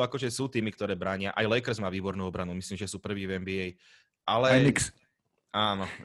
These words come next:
Speaker 1: <laughs> Ale to je, to je chvalitebné. <laughs> Ale že, eh, ešte to nie je na to pol plynu. Mám pocit, že tie týmy nie sú ešte sto percent, že idú.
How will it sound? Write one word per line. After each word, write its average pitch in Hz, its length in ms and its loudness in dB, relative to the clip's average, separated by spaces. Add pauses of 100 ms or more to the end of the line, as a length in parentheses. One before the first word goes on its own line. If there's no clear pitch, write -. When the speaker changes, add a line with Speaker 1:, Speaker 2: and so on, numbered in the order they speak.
(400)
Speaker 1:
<laughs> - 560 -14
Ale 113 280 6 (920)
to - 100 -6
je, 110 160 2
to 95 140 -8
je 92 100 -2 (320)
chvalitebné. 101 640 -4 (340)
<laughs> 131 320 2
Ale 123 300 4
že, 110 240 -2 (400)
eh, 98 460 2 (840)
ešte 135 300 2
to 135 100 0
nie 117 160 2
je 113 80 4
na 110 100 2
to 110 140 -2
pol 107 200 0
plynu. 107 200 0
Mám 110 160 0
pocit, 123 220 0
že 113 120 -2
tie 107 120 -4
týmy 107 280 -2
nie 98 140 -2
sú - 120 -6
ešte 92 160 -10
sto 92 160 -10
percent, 90 380 -12
že 90 200 -14
idú. 85 220 -12